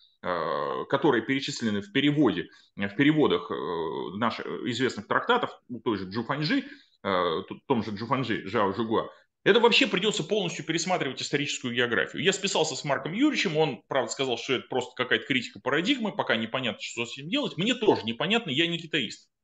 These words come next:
Я не могу объяснить и проверить все эти вещи, э, прочитать сам источники. Но мне кажется важным познакомить вас с тем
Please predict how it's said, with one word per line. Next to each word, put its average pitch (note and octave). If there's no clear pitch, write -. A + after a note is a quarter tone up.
Я C3
не E3
могу F3+
объяснить D#3
и B2
проверить D3+
все C3+
эти C3+
вещи, G3
э, F2
прочитать E3
сам C#3
источники. -
Но C3+
мне F3
кажется D#3+
важным C#3
познакомить B2+
вас G#3+
с A2
тем A3